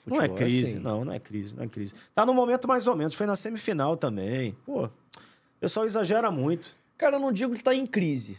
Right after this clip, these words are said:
Speaker 2: mas eu digo que é hora de reformular. Tudo.
Speaker 1: Reformular não, precisa contratar, pô.
Speaker 2: Então, tem que
Speaker 1: Esse
Speaker 2: reformular.
Speaker 1: ano não contratou.
Speaker 2: Tem que reformular
Speaker 1: Contrata
Speaker 2: esse
Speaker 1: três,
Speaker 2: elenco.
Speaker 1: quatro, esse time é f-, bom pra cacete, pô.
Speaker 2: Ah, eu acho que tem que reformular esse elenco. Tem alguns jogadores que estão em final de ciclo, alguns vão sair como o Endrick.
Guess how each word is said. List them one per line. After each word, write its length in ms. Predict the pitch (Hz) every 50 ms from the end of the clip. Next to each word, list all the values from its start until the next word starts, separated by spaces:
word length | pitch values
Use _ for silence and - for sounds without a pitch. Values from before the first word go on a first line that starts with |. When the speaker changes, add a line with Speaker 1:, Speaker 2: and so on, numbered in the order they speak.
| _ _ -
Speaker 2:
mas 180 | 117 139 147 156
eu 80 | 156
digo 240 | 135 120 151 151 160
que 80 | 156 170
é 40 |
hora 120 | 151 151 156
de 100 | 143 160
reformular. 600 | 170 165 - - 160 156 185 208 170 117 95 - _ _ _ _ _ _ _ _ _ _ -
Tudo. 80 | - 214
Speaker 1:
Reformular 440 | 214 - 226 226 220 214 214 233 269
não, 140 | 254 240 233
precisa 200 | 185 - - 196
contratar, 520 | 190 214 226 220 330 349 294 - 247 247 196
pô. 180 | - 113 90 87
Speaker 2:
Então, 200 | 330 311 - 127
tem 120 | - 113
que 80 | - 135
Speaker 1:
Esse 140 | 156 151 -
Speaker 2:
reformular. 300 | 208 220 247 269 254 240
Speaker 1:
ano 20 | 233 226
não 20 |
contratou. 540 | 226 226 226 208 247 202 - - 190 196 190
Speaker 2:
Tem 120 | - 156 143
que 100 | - 165
reformular 340 | 156 - - 196 208 202 196
Speaker 1:
Contrata 120 | 202 214
Speaker 2:
esse 100 | 202 170
Speaker 1:
três, 200 | 214 214 220 202
Speaker 2:
elenco. 80 | - -
Speaker 1:
quatro, 320 | 208 196 214 220 - 220 226
esse 120 | 220 -
time 180 | - - 226 262
é 40 | 247
f-, 200 | - - - - _ _ _ -
bom 220 | 143 143 170 226
pra 100 | 220 -
cacete, 440 | - 190 165 - - 208 175 165 -
pô. 100 | - -
Speaker 2:
Ah, 120 | 160 151
eu 80 | 139 127
acho 140 | 127 127 -
que 0 |
tem 80 | 160 143
que 80 | - 165
reformular 400 | 156 - 175 170 175 170 160 160
esse 120 | 156 - 208
elenco. 260 | 185 156 143 127 -
Tem 80 | 147
alguns 200 | 131 127 143 151
jogadores 340 | 143 160 156 147 139 147 139
que 100 | - -
estão 20 | 139
em 40 |
final 200 | - - 131 131
de 80 | 139 175
ciclo, 400 | 170 - - 175 156 147 - 127
alguns 240 | 117 117 120 120 -
vão 160 | - 123 120
sair 200 | - - 113 110
como 180 | - 135 151 170
o 100 | 156 135
Endrick. 460 | 139 147 143 135 127 120 101 -